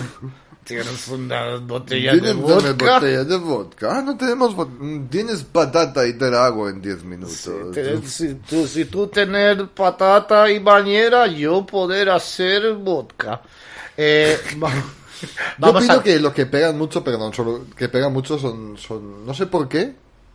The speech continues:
Speaker 2: porque no he vi-, no los he visto como relación, pero Daredevil y Black Widow me parecen una buena pareja.
Speaker 1: En el
Speaker 2: En el cómic.
Speaker 1: en el cómic de, mm, en la andadura de, de Miller,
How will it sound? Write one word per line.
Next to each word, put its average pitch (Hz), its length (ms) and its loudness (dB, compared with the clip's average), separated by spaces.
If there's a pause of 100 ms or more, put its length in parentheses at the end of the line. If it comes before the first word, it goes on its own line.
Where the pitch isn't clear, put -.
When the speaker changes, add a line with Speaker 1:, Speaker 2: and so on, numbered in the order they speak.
(600)
Speaker 2:
porque 120 180 -2
no 131 120 -2
he 139 40 -2
vi-, 143 120 -4
no 143 100 -2
los 147 140 0
he 147 80 -2
visto 135 200 -4
como 127 200 -6
relación, 127 420 -6
pero 127 160 -4
Daredevil 127 680 -2
y 120 80 -2
Black 107 280 -6
Widow 123 240 -4
me 113 120 -12
parecen 98 320 -12
una 95 160 -12
buena 90 260 -10
pareja. 82 540 -16
Speaker 1:
En 131 260 -6
el 127 720 0
Speaker 2:
En - 20 0
el 123 140 2
cómic. 107 260 -2 (480)
Speaker 1:
en 135 100 -6
el 131 140 -6
cómic 143 380 2
de, 131 580 4
mm, 107 380 -6 (2250)
en 127 100 -8
la 127 60 2
andadura 131 880 4
de, 117 1080 -4 (300)
de 120 160 -8
Miller, 120 640 -6